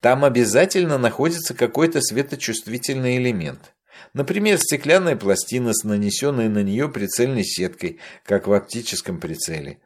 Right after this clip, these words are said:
фотопленка или П З С-матрица в фотоаппарате или видеокамере, фотокатод электронно-оптического преобразователя в приборах ночного видения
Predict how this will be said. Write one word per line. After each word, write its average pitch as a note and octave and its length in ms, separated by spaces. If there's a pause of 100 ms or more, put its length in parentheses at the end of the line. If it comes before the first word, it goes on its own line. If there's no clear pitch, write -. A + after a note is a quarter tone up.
(260)
фотопленка A2 800 (200)
или F3 200
П A2+ 160
З A2+ 280
С-матрица G#2 680
в - 60
фотоаппарате G2+ 840 (200)
или G#2 180
видеокамере, F#2+ 960 (320)
фотокатод F3 720
электронно-оптического B2 1200
преобразователя A2 1000
в G#2+ 80
приборах G#2+ 560
ночного G2+ 580
видения F2 680